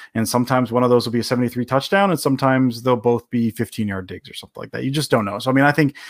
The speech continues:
he's got a lot of upside, but he's so boom or bust just based on who he is,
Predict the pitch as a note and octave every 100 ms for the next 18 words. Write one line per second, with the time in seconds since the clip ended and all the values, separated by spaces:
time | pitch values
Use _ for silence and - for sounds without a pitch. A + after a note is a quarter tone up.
0 | - - F3 D#3+ F3+ D3 B2+ G#2 A2 -
1 | D3 D#3+ D3+ _ _ _ C3 - E3 -
2 | - C3+ A#2+ G#2+ F#2 G2 F2 - - A#2
3 | - A#2+ A#2 A#2+ G#2+ C3 B2 C3 B2 A2+
4 | A2+ G#2+